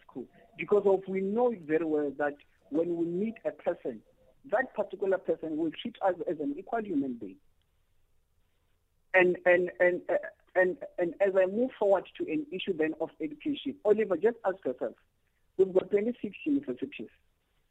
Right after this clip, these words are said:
We've got only, um, less than twelve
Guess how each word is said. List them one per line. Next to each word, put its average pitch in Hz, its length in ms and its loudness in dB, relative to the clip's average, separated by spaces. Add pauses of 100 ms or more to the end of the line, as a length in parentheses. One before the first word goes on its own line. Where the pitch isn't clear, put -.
(140)
We've 175 180 2
got 180 240 8
only, 247 320 4 (520)
um, 226 440 6 (240)
less 190 180 6
than 160 160 2
twelve 214 260 0